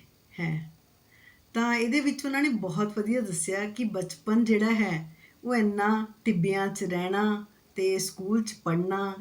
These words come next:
ਇੱਕ ਟੀਚਰ ਹੁੰਦਾ ਸੀਗਾ ਤੇ ਉਹੀ ਸਾਰਾ ਕੰਮ ਕਰਵਾਉਂਦਾ ਸੀਗਾ, ਜਿਵੇਂ ਪ੍ਰਾਇਮਰੀ ਸਕੂਲ ਦੇ ਵਿੱਚ ਹੈਗਾ।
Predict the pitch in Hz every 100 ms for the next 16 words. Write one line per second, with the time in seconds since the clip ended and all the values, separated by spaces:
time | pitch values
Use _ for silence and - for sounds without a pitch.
0 | - 214 - 220 196 165 208 208 196 185
1 | 185 196 190 208 208 - - _ _ 202
2 | 196 190 226 190 226 220 202 190 208 185
3 | - _ _ 190 170 185 180 170 175 165
4 | 151 151 165 - 170 190 190 185 180 175
5 | 170 170 - - 170 185 170 165 175 180
6 | - 170 185 175 170 160 170 156 180